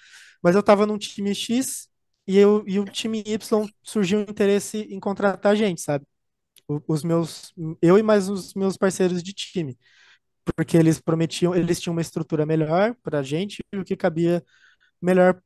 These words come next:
pra nossa proposta de, como um time mesmo, sabe? Então a gente analisou a proposta e viu que, que era a melhor decisão a ser tomada, a gente, é, mudar de, de time. E aí dentro dessas questões, tem questão contratual, tem,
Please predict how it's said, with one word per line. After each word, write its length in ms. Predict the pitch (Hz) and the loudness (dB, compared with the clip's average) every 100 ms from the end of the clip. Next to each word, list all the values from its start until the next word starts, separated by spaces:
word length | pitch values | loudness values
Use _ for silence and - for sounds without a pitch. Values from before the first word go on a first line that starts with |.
| _ - | _ -4
pra 100 | 185 | -2
nossa 300 | 185 185 185 | -2 -4 -4
proposta 500 | 196 - 185 185 190 | -4 0 0 0 -8
de, 200 | 175 196 | -18 -20
como 280 | - 190 190 | -10 -6 -6
um 40 | |
time 280 | 190 202 196 | -6 -4 0
mesmo, 300 | 208 185 147 135 | 2 2 2 -4
sabe? 320 | 147 135 131 _ _ _ _ - | -4 -4 -10 _ _ _ _ -16
Então 240 | 160 165 | -2 2
a 60 | 170 | 2
gente 480 | 175 180 196 185 180 | 0 -4 2 4 4
analisou 460 | 175 180 180 180 | 4 2 2 0
a 40 | 185 | -2
proposta 500 | 185 - 180 190 _ - | -6 -2 -2 -2 _ -12
e 100 | 196 | -8
viu 200 | 175 190 | -4 -4
que, 300 | - 208 190 196 _ _ _ _ | -2 -4 -4 -12 _ _ _ _
que 100 | 170 | 2
era 100 | 175 | 2
a 20 | |
melhor 260 | 185 185 185 | 4 4 4
decisão 540 | 185 180 196 208 185 | 2 -4 -2 0 0
a 40 | 180 | -2
ser 140 | - | -6
tomada, 480 | - 208 196 156 143 | -4 0 0 0 -2
a 20 | 143 | -4
gente, 420 | 151 - 156 - _ | -6 -6 -6 -6 _
é, 560 | 151 143 139 127 135 123 _ _ _ _ _ - | 0 0 0 -2 -8 -10 _ _ _ _ _ -8
mudar 440 | 156 160 151 160 | -6 -4 0 0
de, 300 | 160 175 170 | 0 0 -2
de 160 | 160 170 | -4 -10
time. 480 | - 202 151 123 123 _ _ _ _ _ 165 | -6 -4 -4 -10 -18 _ _ _ _ _ 2
E 100 | 170 | 4
aí 140 | 185 | 4
dentro 340 | 170 196 208 | 0 -4 -2
dessas 300 | 196 196 190 - | -4 -4 -4 -4
questões, 440 | 196 - 233 220 | -4 0 0 0
tem 160 | - 165 | -8 -10
questão 280 | 175 175 | -8 -8
contratual, 880 | 165 165 170 165 196 196 196 196 202 | -10 -4 -4 0 4 6 6 4 2
tem, 500 | - 160 156 147 147 | -2 -6 -6 -10 -12